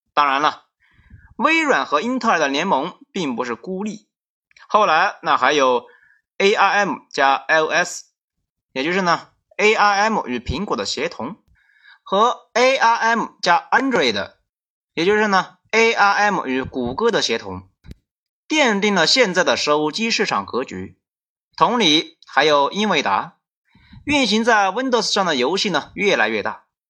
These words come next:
传统C P U啊，那越来越吃力啊，只好把图形处理这一块呢，分离出来，成为了一个单独的板块。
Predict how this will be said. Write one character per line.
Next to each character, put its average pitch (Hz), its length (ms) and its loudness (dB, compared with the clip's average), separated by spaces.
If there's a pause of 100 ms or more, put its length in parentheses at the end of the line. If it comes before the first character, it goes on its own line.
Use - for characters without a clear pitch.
传 254 280 0
统 202 140 -2
C 190 140 -4
P 190 140 -4
U 208 120 0
啊， - 200 -4
那 120 80 -8
越 175 280 -4
来 107 100 -4
越 131 120 -4
吃 - 200 -8
力 185 160 -10
啊， - 80 -20 (440)
只 220 200 2
好 190 340 2
把 135 140 2
图 156 200 -10
形 180 200 -4
处 143 160 -4
理 143 100 -2
这 147 120 -2
一 131 40 -2
块 131 160 -2
呢， 117 140 -4 (180)
分 233 220 0
离 139 120 0
出 143 160 -4
来， 107 280 -2 (180)
成 139 200 -6
为 165 60 -4
了 156 120 0
一 151 80 -4
个 147 160 0
单 226 260 -2
独 156 80 -8
的 156 80 -2
板 - 220 -8
块。 - 220 -14